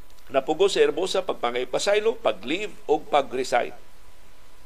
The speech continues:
Ang community pantry nga nag-stampede, gipasiugdahan ni Angel Locsin sa Quezon City, gipahigayon Abril twenty-three. Ang nipahibaw sa resignasyon ni Herbosa,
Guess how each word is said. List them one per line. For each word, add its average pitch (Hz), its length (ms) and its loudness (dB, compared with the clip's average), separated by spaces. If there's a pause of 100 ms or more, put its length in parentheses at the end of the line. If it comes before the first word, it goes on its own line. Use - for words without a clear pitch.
(2250)
Ang 143 400 4 (160)
community 220 400 2
pantry 190 480 4
nga 135 140 -2
nag-stampede, 139 760 0
gipasiugdahan 135 640 4
ni 131 160 -2
Angel 147 240 -2
Locsin 135 320 -2
sa - 80 -4
Quezon 135 400 -2
City, 117 320 -6
gipahigayon 135 720 2
Abril 131 720 0
twenty-three. - 800 -4 (960)
Ang 165 160 6
nipahibaw 165 560 4
sa 165 160 2
resignasyon 143 640 -2
ni 120 100 2
Herbosa, 110 480 -2